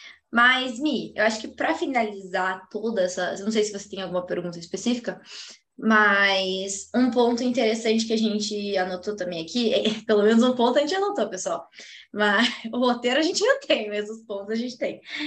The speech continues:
É, em meio a tudo isso, é, relacionamentos, às vezes, é, corações, como que é?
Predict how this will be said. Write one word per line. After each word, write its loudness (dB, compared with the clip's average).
É, 6
em 0
meio 0
a 0
tudo -6
isso, -12
é, -2
relacionamentos, -2
às -4
vezes, -6
é, -4
corações, 2
como 0
que 2
é? 2